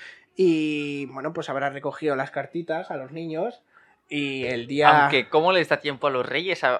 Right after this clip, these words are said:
Speaker 2: a venir aquí y estarse la mayor
Speaker 1: Son mágicos, Roger. Tú nunca
Speaker 2: Ya.
Speaker 1: lo entenderás.
Speaker 2: Sí, sí, pero están la mayor parte de la noche aquí en Gisá.
Speaker 1: Sí.
Speaker 2: ¿Qué pasa con el resto del mundo?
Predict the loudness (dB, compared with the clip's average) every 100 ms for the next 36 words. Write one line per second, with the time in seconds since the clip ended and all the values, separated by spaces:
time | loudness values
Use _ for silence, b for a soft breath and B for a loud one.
0 | -2 -6 -4 -4 0 2 0 -6 -8 -8
1 | -4 -4 -2 0 6 6 10 8 8 4
2 | 4 2 0 0 -2 -6 _ _ -6 -2
3 | 2 2 2 -4 -6 -8 -10 _ -12 -8
4 | -2 -2 4 6 6 B B B -4 6
5 | 6 8 6 6 10 10 10 8 10 8
6 | 8 6 8 6 6 4 4 8 8 8
7 | b b _ 2 10 10 10 6 6 2
8 | 0 -2 2 2 2 -2